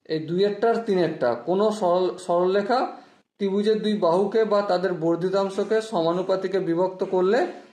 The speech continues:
সরলরেখাটির তৃতীয় বাহু সমান্তরাল হয়। ব্র্যাকেটে লেখা আছে প্রমাণের প্রয়োজন নেই, ঠিক আছে বুঝলাম, কিন্তু তোমরা পার্সোনালভাবে একটু প্রমাণের, প্রমাণটা দেখে চেক করে রাখো, কারণ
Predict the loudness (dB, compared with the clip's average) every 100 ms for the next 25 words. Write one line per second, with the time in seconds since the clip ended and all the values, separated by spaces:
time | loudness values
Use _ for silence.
0 | -10 0 2 2 2 0 -2 -2 -4 -4
1 | 0 2 2 0 0 0 0 0 2 2
2 | 2 2 0 -6 -20 -8 -2 0 0 0
3 | 0 0 0 0 0 2 2 2 2 2
4 | 2 0 0 0 0 0 0 0 0 0
5 | 0 -2 0 0 0 0 0 0 0 0
6 | 0 -2 -6 -4 -4 -2 -2 -4 -14 -20
7 | -20 _ -2 0 0 0 -2 0 0 0
8 | 0 -2 -2 -2 0 2 2 2 2 0